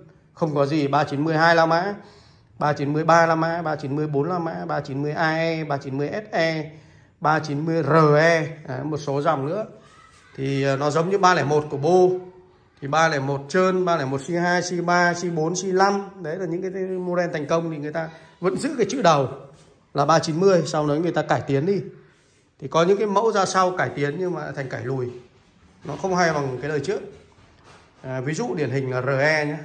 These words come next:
Dòng R E thì, à, em đánh giá là tiếng rất là, là chán. Còn S E, A E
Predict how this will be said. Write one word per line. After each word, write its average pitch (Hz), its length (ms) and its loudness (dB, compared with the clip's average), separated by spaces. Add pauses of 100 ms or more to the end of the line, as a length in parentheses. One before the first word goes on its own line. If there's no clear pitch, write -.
Dòng 123 160 -8
R 127 200 -2
E 143 240 -2
thì, 123 260 -6
à, 113 180 -10 (140)
em 131 140 -8
đánh 120 140 -6
giá 123 160 -4
là 135 140 -8
tiếng 127 200 -6
rất 190 140 -8
là, 127 200 -8 (200)
là 123 120 -8
chán. 131 280 -6 (640)
Còn 135 200 0
S 175 140 2
E, 160 300 6
A 160 160 2
E 156 420 2